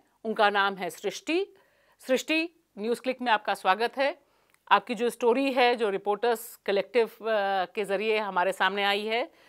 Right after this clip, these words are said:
मुझे लगता है ये बहुत अहम स्टोरी है। पहली बार हिंदू आईटी सेल कैसे काम कर रहा है, इसे आप लोगों ने तमाम और साथियों के साथ मिलकर सामने लाई और आपका खुद का जो अनुभव रहा है, आपके ऊपर एफ़आईआर हुई, उसके बाद आपने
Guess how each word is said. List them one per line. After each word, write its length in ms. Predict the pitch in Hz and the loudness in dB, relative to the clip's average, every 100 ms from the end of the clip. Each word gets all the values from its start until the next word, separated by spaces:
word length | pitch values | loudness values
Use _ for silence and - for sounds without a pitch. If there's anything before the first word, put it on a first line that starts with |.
| _ | _
मुझे 160 | 220 254 | 0 4
लगता 260 | 233 - 262 | 4 4 4
है 80 | |
ये 60 | 269 | 4
बहुत 360 | 202 196 302 - | 2 4 4 4
अहम 240 | 247 247 | -2 -4
स्टोरी 380 | 220 247 247 247 | -4 -4 -2 0
है। 180 | 269 359 - _ _ _ _ | -2 -2 -8 _ _ _ _
पहली 300 | - 269 311 | 4 6 6
बार 440 | 339 277 277 285 - _ _ 254 | 8 12 12 10 4 _ _ 0
हिंदू 300 | 262 320 277 | 2 6 8
आईटी 320 | 247 254 277 | 8 4 -2
सेल 240 | 285 254 | 2 2
कैसे 300 | 240 226 247 | 2 0 -2
काम 320 | 220 202 240 | 6 8 8
कर 180 | 240 226 | 6 2
रहा 220 | 220 220 | 4 4
है, 300 | 214 214 240 - - | 4 2 -2 -6 -14
इसे 320 | 214 247 233 | -4 2 4
आप 280 | 185 190 196 | 6 4 4
लोगों 280 | 190 202 220 | -2 0 -2
ने 240 | 220 226 - _ _ | -4 -6 -12 _ _
तमाम 360 | 202 220 269 269 | 2 8 8 8
और 140 | 247 | 4
साथियों 460 | 233 233 294 233 220 | 4 4 2 -2 -6
के 140 | 202 | -6
साथ 220 | 190 190 190 | -2 0 0
मिलकर 400 | 202 208 202 202 202 | -4 -4 -2 -2 -4
सामने 360 | - 160 185 185 | -2 -2 0 0
लाई 320 | 185 196 220 - _ - - | 0 0 -6 -16 _ -20 4
और 140 | 233 240 | 8 12
आपका 360 | 220 247 294 | 12 12 6
खुद 260 | 285 - 349 | 6 2 -2
का 220 | - 330 | 6 6
जो 120 | 285 | 8
अनुभव 400 | 294 226 202 233 | 4 4 2 4
रहा 280 | 208 185 190 | 4 6 4
है, 260 | 180 165 170 | 4 -2 0
आपके 320 | 165 170 202 | -2 -2 -6
ऊपर 240 | 180 185 | -4 -2
एफ़आईआर 480 | 165 180 185 190 185 | -2 -2 0 2 2
हुई, 200 | 175 190 | 0 -6
उसके 280 | 185 - 196 | -10 -8 0
बाद 300 | 190 214 214 | 8 8 8
आपने 440 | 202 - 208 202 | 2 0 -6 -6